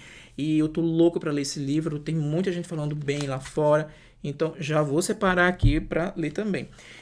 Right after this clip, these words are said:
Eu recebi esse aqui da Autêntica Contemporânea, que é um selo novo da editora Autêntica,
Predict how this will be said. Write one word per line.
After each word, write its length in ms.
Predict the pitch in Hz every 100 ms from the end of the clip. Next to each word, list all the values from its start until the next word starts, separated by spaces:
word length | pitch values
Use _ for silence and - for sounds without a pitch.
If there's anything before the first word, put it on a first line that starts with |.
| -
Eu 60 |
recebi 300 | 220 233 247
esse 160 | 220 220
aqui 180 | 208 185
da 320 | 170 165 -
Autêntica 600 | 185 175 180 180 190 180
Contemporânea, 840 | 175 165 165 165 151 131 127 170
que 160 | 180 -
é 60 | 170
um 100 | 175
selo 360 | - 185 220
novo 480 | 196 175 185 185 175
da 100 | 147
editora 320 | 143 139 143
Autêntica, 720 | 135 135 170 185 185 - 127